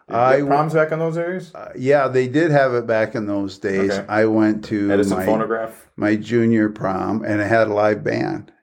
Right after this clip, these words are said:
Speaker 1: No way.
Speaker 2: And, uh, it was, it was, um, yeah, I went.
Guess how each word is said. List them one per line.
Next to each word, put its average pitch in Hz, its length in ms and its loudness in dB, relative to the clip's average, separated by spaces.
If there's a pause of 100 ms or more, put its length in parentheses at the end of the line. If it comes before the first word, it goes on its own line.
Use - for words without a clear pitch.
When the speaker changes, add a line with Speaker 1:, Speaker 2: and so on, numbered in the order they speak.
(120)
Speaker 1:
No 160 140 2
way. 196 580 2
Speaker 2:
And, 113 460 2
uh, 120 300 4
it 135 180 0
was, - 600 -2 (100)
it - 180 -8
was, 107 400 -2
um, 101 480 -6 (1300)
yeah, 104 240 0 (460)
I 107 120 -2
went. 98 320 -4